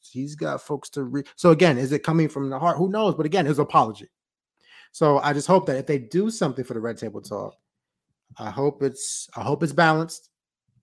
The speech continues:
and I hope that it's real, and I hope that it, it, it's coming from a place of love.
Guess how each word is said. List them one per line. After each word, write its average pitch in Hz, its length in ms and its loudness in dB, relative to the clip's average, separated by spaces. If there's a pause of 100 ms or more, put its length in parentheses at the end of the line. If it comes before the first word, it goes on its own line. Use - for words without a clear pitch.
(300)
and 123 120 -8
I 117 40 -6
hope 139 300 0
that 131 140 -2
it's 135 160 -4
real, 143 320 2
and 127 120 -8
I 120 60 -4
hope 131 200 -4
that 127 120 -4
it, 127 240 -8
it, 131 160 -4
it's 135 220 -8
coming 139 240 -2
from 131 140 -6
a 127 60 -4
place 127 260 -6
of 123 120 -6
love. 120 380 -6